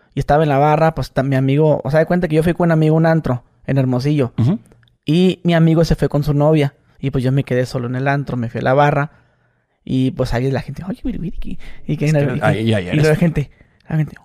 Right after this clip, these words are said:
Speaker 1: "Oh, sí es, sí
Speaker 2: En
Speaker 1: es".
Speaker 2: todos
Speaker 1: <laughs>
Speaker 2: lados, pero en el norte tú
Speaker 1: Sí,
Speaker 2: no
Speaker 1: mon.
Speaker 2: mames, güey, no
Speaker 1: Sí,
Speaker 2: puedes
Speaker 1: mon.
Speaker 2: estar caminando, güey.
Speaker 1: Decimos, "Sí es, sí es", y que no sé qué tanto, y, y llega un güey y me dice, "¿Qué? ¿A poco te crees más famoso que yo?", me dice. Yo, "Ah, ¿qué ole?". Yo pensé que estaba jugando.
Speaker 2: ¿Quién era, güey?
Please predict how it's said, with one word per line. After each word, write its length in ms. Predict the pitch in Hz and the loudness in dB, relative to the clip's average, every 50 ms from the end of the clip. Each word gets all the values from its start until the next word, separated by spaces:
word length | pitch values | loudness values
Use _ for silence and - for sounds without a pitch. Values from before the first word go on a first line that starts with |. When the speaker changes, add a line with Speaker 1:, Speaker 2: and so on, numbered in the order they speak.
| _ _ _ | _ _ _
Speaker 1:
"Oh, 100 | - - | -14 -14
sí 280 | - - - - - - | -14 -14 -14 -18 -20 -18
es, 80 | - - | -18 -14
sí 180 | - - 117 117 | -6 -4 -2 0
Speaker 2:
En 40 | - - | 2 2
Speaker 1:
es". 40 | |
Speaker 2:
todos 220 | - 123 139 165 170 | 4 4 6 6 6
Speaker 1:
<laughs> 0 | |
Speaker 2:
lados, 260 | 160 160 180 190 208 - | 6 6 6 6 4 4
pero 160 | - 127 123 | 2 2 2
en 100 | 117 110 | 2 2
el 140 | 107 107 107 | 2 2 2
norte 340 | 107 113 139 - - 202 196 | 0 0 -2 -2 -4 -6 -6
tú 260 | - - 180 190 185 - _ | -2 -2 -2 -2 -2 -6 _
Speaker 1:
Sí, 260 | - - - 185 165 | -16 -6 0 2 2
Speaker 2:
no 60 | 165 160 | 2 2
Speaker 1:
mon. 80 | 165 | 2
Speaker 2:
mames, 200 | 170 196 151 - | 2 0 0 -2
güey, 160 | - - - | -4 -8 -10
no 180 | 76 - - - | -10 -10 -12 -4
Speaker 1:
Sí, 60 | - - | 0 2
Speaker 2:
puedes 160 | - 165 160 | 4 4 4
Speaker 1:
mon. 60 | 175 | 2
Speaker 2:
estar 200 | 165 165 160 151 | 2 0 -2 -2
caminando, 400 | - 180 170 151 165 202 202 - | 0 0 0 0 0 0 -2 -4
güey. 160 | - - - | -4 -6 -8
Speaker 1:
Decimos, 300 | - 151 160 165 156 156 | -6 -4 -2 -2 -2 -2
"Sí 260 | - - 180 165 185 | -2 -2 -2 0 0
es, 100 | 214 220 | 0 -2
sí 220 | - - 196 175 185 | -4 -2 -2 0 0
es", 160 | 214 240 208 | 0 -2 -2
y 80 | 196 175 | -4 -4
que 120 | - 165 | -4 -4
no 80 | 165 175 | -4 -4
sé 100 | - 196 | -4 -4
qué 100 | 196 190 | -4 -2
tanto, 400 | - 175 190 214 220 - 185 165 | -2 0 -2 -2 -2 -2 -2 -2
y, 160 | 143 131 - _ _ _ _ _ _ _ _ _ - | -2 -4 -6 _ _ _ _ _ _ _ _ _ -4
y 60 | 143 | 0
llega 220 | 143 143 143 160 | 2 4 4 4
un 80 | 180 175 | 2 2
güey 380 | 160 151 151 156 160 147 143 139 | 2 4 4 4 2 0 -2 -4
y 40 | |
me 60 | 139 139 | -6 -6
dice, 180 | 131 - 131 - | -6 -8 -8 -4
"¿Qué? 380 | - 170 185 180 151 139 - _ _ _ _ _ _ _ _ _ _ | 0 2 2 2 2 0 -4 _ _ _ _ _ _ _ _ _ _
¿A 120 | - 151 156 | -10 -2 -2
poco 220 | 160 160 185 175 | 0 0 0 -2
te 100 | 165 156 | -2 -4
crees 140 | - 170 170 | -4 -2 -2
más 120 | 180 170 | -2 -2
famoso 280 | - 180 170 175 190 175 | 0 0 0 0 0 0
que 120 | - 151 | 2 2
yo?", 160 | 151 156 160 | 4 4 4
me 100 | 175 170 | 4 4
dice. 180 | 160 143 135 - _ _ _ _ _ _ _ _ _ _ _ _ _ _ - | 2 2 0 -4 _ _ _ _ _ _ _ _ _ _ _ _ _ _ -8
Yo, 160 | 151 143 - | -6 -4 -2
"Ah, 160 | - 247 277 247 | -2 -2 -2 -2
¿qué 80 | - 294 | 0 0
ole?". 200 | 330 349 359 330 | 0 0 0 0
Yo 100 | 196 180 | 0 0
pensé 140 | 170 175 175 | 0 0 0
que 60 | - | 0
estaba 180 | - - 180 170 | 0 0 2 2
jugando. 380 | - 170 165 175 196 202 196 185 | 2 0 -2 -2 -2 -4 -6 -4
Speaker 2:
¿Quién 200 | - 120 110 101 | -2 -2 -2 -2
era, 180 | 104 90 107 117 | -2 -6 -10 -12
güey? 140 | - 107 | -14 -16